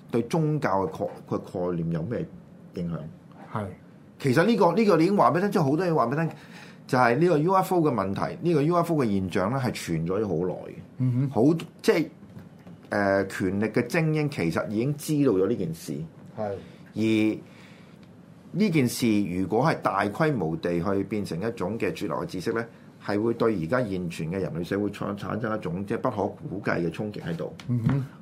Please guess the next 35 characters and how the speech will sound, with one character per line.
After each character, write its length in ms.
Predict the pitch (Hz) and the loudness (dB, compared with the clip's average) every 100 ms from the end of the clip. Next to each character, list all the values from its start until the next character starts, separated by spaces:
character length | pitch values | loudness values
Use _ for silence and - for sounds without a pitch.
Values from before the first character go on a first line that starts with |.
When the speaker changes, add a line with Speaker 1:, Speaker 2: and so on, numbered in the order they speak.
| - | -16
Speaker 1:
好 160 | - 104 | -2 2
多 120 | 131 | 4
人 160 | 117 87 | 4 2
會 260 | 98 110 110 | 2 2 0
對 220 | 113 104 | 0 0
宗 200 | 131 131 | 0 -2
教 120 | 104 | -2
冇 160 | 92 95 | -2 -2
信 160 | 101 | -2
心， 200 | 98 113 | -2 -2
可 100 | 110 | 0
能 160 | 117 87 | -2 -2
會 120 | 92 - - - | -4 -6 -18 -16
即 100 | - | -4
係 100 | 113 | -4
建 120 | - 92 | -2 -4
立 20 | 85 | -4
另 200 | 92 92 | -4 -2
類 120 | 90 | -4
宗 240 | 87 110 107 | -4 -4 -4
教。 260 | 95 85 - - - - - - - - | -4 -6 -10 -18 -20 -20 -20 -20 -20 -6
噉， 80 | - | 0
誒， 280 | 147 117 95 | 2 4 2
對 220 | - 110 107 | 2 2 2
嗰 140 | 120 | 2
個 60 | 113 | 2
政 280 | 113 101 | 2 -2
治 180 | 87 90 | -2 -2
咧 100 | 110 | 0
會 160 | 107 95 | 2 0
產 220 | 82 92 | -2 -6
生 140 | 101 104 | -4 -4
一 100 | 101 | -4
個， 140 | - | -4
誒， 220 | 85 80 | -4 -4